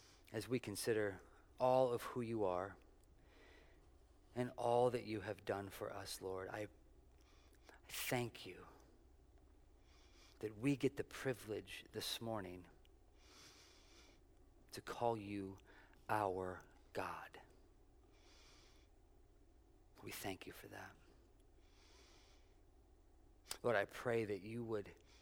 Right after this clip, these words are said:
help us as a people. Lord, as we struggle, I pray that you would remind us of your grace towards us and your love for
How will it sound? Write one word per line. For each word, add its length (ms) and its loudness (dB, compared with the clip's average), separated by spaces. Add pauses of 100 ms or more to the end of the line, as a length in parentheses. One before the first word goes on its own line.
(400)
help 440 0 (100)
us 460 -6 (560)
as 160 -4
a 60 -8
people. 500 -6 (2500)
Lord, 240 0 (1040)
as 140 -4
we 100 -4
struggle, 720 2 (1800)
I 120 -8
pray 320 6
that 120 -2
you 140 0
would 160 2
remind 640 2
us 380 -4
of 120 -10
your 140 -2
grace 640 0
towards 400 -4
us 340 -4
and 120 -6
your 140 -6
love 520 2 (100)
for 380 -4